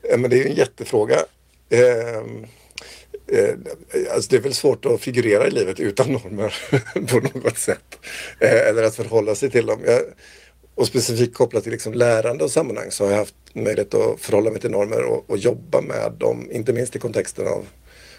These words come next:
utbildningsprojekt där frågan om vad som är norm och inte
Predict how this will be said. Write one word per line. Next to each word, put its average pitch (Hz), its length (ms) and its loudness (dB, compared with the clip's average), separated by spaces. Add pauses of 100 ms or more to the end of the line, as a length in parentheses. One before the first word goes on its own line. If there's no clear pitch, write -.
(180)
utbildningsprojekt - 880 -4
där 95 360 -2 (520)
frågan 101 260 0
om 98 60 -4
vad 101 160 0
som - 200 -10
är 123 220 2
norm 92 360 -6
och - 80 -10
inte 107 480 -4